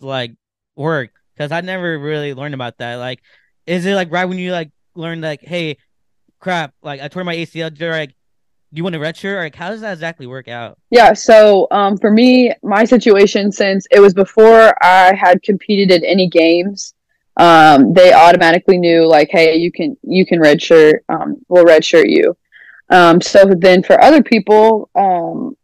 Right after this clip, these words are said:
Speaker 2: I don't know the exact amount of games. It could be either games or minutes played. I'm not sure which one it is, but if you were to have, like, a season-ending injury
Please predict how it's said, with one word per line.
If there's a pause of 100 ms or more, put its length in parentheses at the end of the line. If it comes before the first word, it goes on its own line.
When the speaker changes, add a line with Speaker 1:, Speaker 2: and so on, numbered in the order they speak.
Speaker 2:
I
don't
know (140)
the
exact
amount
of
games.
It
could
be
either
games
or
minutes
played. (520)
I'm
not
sure
which
one
it
is,
but
if
you
were
to
have,
like,
a
season-ending
injury